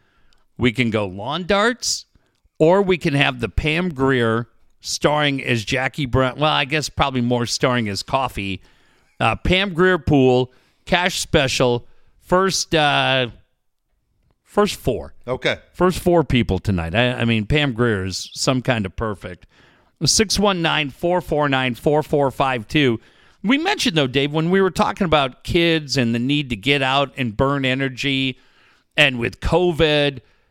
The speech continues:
Speaker 1: uh, nobody can use the community pool, right?
Speaker 2: Yep.
Speaker 1: Can you imagine if you had been one of the smart ones who made that call to Al Taylor and the team at TaylorMade Pools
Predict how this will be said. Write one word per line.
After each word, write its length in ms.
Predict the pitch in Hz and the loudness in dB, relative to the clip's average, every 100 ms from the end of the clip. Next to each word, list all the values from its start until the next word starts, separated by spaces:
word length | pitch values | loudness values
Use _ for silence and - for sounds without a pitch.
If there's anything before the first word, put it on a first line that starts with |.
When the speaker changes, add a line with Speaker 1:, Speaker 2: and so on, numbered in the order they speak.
| - | -4
Speaker 1:
uh, 320 | 113 110 110 104 | -2 0 -2 -4
nobody 420 | 139 160 180 170 143 | 2 4 4 2 0
can 220 | 143 131 | 0 2
use 300 | 143 147 117 | 2 2 2
the 120 | 120 | -2
community 600 | - 120 127 147 143 135 | 0 0 2 2 2 -2
pool, 380 | 120 147 143 123 | 0 0 2 0
right? 360 | 127 147 160 - _ _ _ | 0 -2 -2 -8 _ _ _
Speaker 2:
Yep. 140 | - 202 | -4 0
Speaker 1:
Can 140 | 208 | 2
you 160 | 240 277 | 2 2
imagine 560 | 196 165 196 190 190 | 0 -4 -2 -2 -2
if 200 | 156 123 | -2 -2
you 140 | 147 135 | 0 2
had 480 | 135 120 - 156 131 | 2 0 -6 -10 -2
been 280 | 165 165 | 0 0
one 160 | 151 160 | 0 0
of 100 | 143 | -2
the 120 | 135 | -4
smart 380 | - - 143 160 | -4 -2 -2 -2
ones 340 | 160 160 151 | -2 -2 -4
who 120 | 143 127 | -2 0
made 300 | 117 139 147 | 0 -2 -2
that 220 | 147 - | -4 -4
call 320 | 143 135 147 | -4 -2 -2
to 140 | - 131 | -4 -6
Al 300 | 120 135 139 | -2 -2 -2
Taylor 340 | 143 139 147 | -2 0 0
and 140 | 135 123 | 0 -2
the 60 | |
team 260 | 104 143 139 | -4 -4 -4
at 100 | 113 | -4
TaylorMade 540 | 143 135 135 123 110 | -2 -2 -2 -2 -4
Pools 540 | - 139 143 139 131 | -2 0 2 0 -4